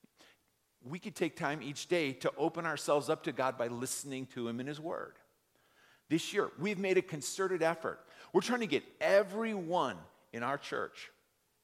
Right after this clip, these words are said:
just to listen to God daily. One of the ways that we're doing it, we're using the verse of the day. If you're not doing that yet, we invite you in. If you've got a different way that you're reading the Bible and taking the word in,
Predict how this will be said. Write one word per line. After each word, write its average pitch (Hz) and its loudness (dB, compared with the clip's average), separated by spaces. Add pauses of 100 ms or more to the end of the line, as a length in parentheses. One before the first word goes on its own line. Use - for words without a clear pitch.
(180)
just 165 -8
to 156 2
listen 143 -2
to 156 -4
God 117 0
daily. 180 -2
One 120 -4
of 139 -2
the 139 -2
ways 160 4
that 175 -2
we're 170 2
doing 190 0
it, 240 -4 (200)
we're 131 -2
using 127 -4
the 131 -2
verse 110 -4
of 127 -12
the 147 0
day. 208 -4 (420)
If - -18
you're 120 -2
not 139 0
doing 190 0
that 202 2
yet, 202 2
we 170 0
invite 135 2
you 151 -2
in. 202 -6 (480)
If - -8
you've 180 -2
got 196 6
a 170 -2
different 165 -2
way 180 4
that 147 -4
you're 113 -4
reading 180 0
the 190 6
Bible 185 6
and 120 -4
taking 175 -2
the 151 -2
word 156 2
in, 165 -6